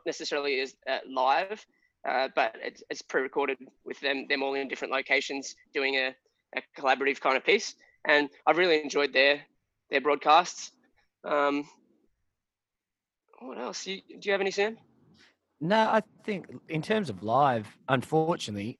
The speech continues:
Speaker 2: I haven't really seen any good ones. Not to just gloat or put, pat myself on the back, but it's just, like,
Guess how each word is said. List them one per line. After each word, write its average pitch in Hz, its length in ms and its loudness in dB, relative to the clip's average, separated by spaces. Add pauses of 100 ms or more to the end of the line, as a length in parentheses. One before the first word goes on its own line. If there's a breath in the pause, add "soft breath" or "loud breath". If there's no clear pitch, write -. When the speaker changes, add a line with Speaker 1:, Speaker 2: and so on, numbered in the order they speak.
Speaker 2:
I 117 100 0
haven't 123 260 -2
really 110 300 -6
seen 113 220 -6
any 127 260 -6 (440)
good 113 180 -4
ones. 101 380 -6 (120)
Not 120 220 -4 (160)
to 117 80 -14 (100)
just 110 200 -10 (280)
gloat 104 400 -4 (160)
or 104 140 -8
put, - 180 -12 (100)
pat 120 160 -2 (200)
myself 104 340 -8
on 95 100 -6
the 92 60 -8
back, 117 280 0
but 107 160 -8
it's 107 320 -14
just, - 220 -12
like, 92 180 -10